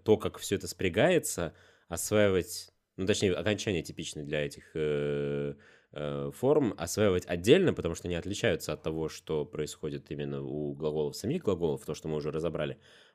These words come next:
По сути, примерно так же, как вот, допустим, в японском и корейском есть окончание глаголов, когда они вот в конце идут, и окончание глаголов, когда они че-то где-то в середине, как-то взаимодействуют, даже если это просто, типа, как вот,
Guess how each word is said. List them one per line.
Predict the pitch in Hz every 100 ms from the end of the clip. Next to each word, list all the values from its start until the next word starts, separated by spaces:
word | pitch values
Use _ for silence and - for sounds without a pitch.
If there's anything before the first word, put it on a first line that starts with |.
| _
По | 104
сути, | - - 170 214 285 - 170 175
примерно | 143 147 131 135 131
так | 120 127 135
же, | 117 113
как | 113 107
вот, | 101 92 - - _
допустим, | 92 92 104 - 92
в |
японском | 87 85 95 - 90
и | 87
корейском | 87 87 - 87
есть | 80 76 82
окончание | - 82 - 87 82 78 - - -
глаголов, | 90 82 90 82 76
когда | - 80 80
они | 78 78
вот | 76
в | -
конце | 95 107 196 185
идут, | 104 - _ _
и | -
окончание | 95 95 90 127 120 98 85
глаголов, | 80 85 101 98 -
когда | 80 82
они | 87 80 76
че-то | - 85
где-то | 87 80
в |
середине, | - 82 78 76 69 _ _
как-то | - 73 80
взаимодействуют, | 73 78 73 71 - 67
даже | 73 76
если | 73 76
это | 78
просто, | 76 71 -
типа, | 69 69
как | - 67 -
вот, | 69